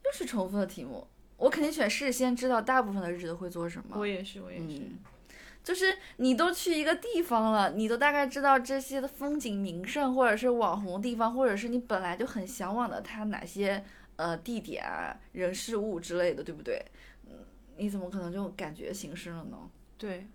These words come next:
Speaker 2: 我一般也是，如果这个行程是五天的话，我会留一天到两天的时间是自由的，
Speaker 1: 嗯。
Speaker 2: 呃，可能就一天吧。
Speaker 1: 嗯。
Speaker 2: 对，大多数还是会做计划。
Speaker 1: 当然不是说我早上八点钟就要起床，九点钟一定要赶到景点那种计划，就是说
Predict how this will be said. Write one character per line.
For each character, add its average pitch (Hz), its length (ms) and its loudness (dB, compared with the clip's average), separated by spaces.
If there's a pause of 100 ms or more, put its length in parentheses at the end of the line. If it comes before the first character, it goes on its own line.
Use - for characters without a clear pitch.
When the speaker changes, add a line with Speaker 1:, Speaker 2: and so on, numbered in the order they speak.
(260)
Speaker 2:
我 196 120 -2
一 196 80 0
般 262 160 0
也 185 140 -4
是， 202 200 -8
如 202 140 -4
果 175 400 -2 (160)
这 - 80 -10
个 240 80 -2
行 214 220 -4
程 202 180 -2
是 202 140 -6
五 196 200 -2
天 240 220 -6
的 202 120 -4
话， 185 280 -6 (380)
我 180 160 -2
会 196 240 2
留 160 420 -4 (300)
一 240 140 -10
天 240 400 -6
到 233 140 -2
两 - 160 -6
天 233 180 -8
的 220 80 -4
时 185 160 -10
间 156 240 -10
是 170 140 -14
自 175 200 -6
由 60 140 -8
的， - 80 -12 (240)
Speaker 1:
嗯。 - 80 -6
Speaker 2:
呃， 277 40 -6
可 175 120 -4
能 165 160 -4
就 196 140 -2
一 196 60 -2
天 185 220 -6
吧。 165 200 -2
Speaker 1:
嗯。 - 80 -20 (180)
Speaker 2:
对， 175 240 -6
大 196 140 -2
多 180 160 -4
数 180 180 -6 (120)
还 160 200 -12
是 165 320 -10 (140)
会 180 100 -8
做 165 160 -10
计 - 200 -14
划。 - 200 -20 (140)
Speaker 1:
当 381 140 10
然 330 120 8
不 285 100 2
是 277 60 0
说 330 160 4
我 254 140 10
早 247 140 6
上 226 120 2
八 311 140 8
点 285 100 2
钟 220 160 -2
就 269 80 0
要 285 80 6
起 269 220 -2
床， 196 240 0
九 226 100 0
点 247 140 2
钟 240 100 2
一 220 60 2
定 254 100 4
要 311 60 4
赶 247 100 0
到 185 140 4
景 196 300 -4
点 240 200 0
那 190 80 -4
种 160 180 -8
计 175 200 -8
划， 180 220 -4
就 214 100 -4
是 240 100 -2
说 247 300 -2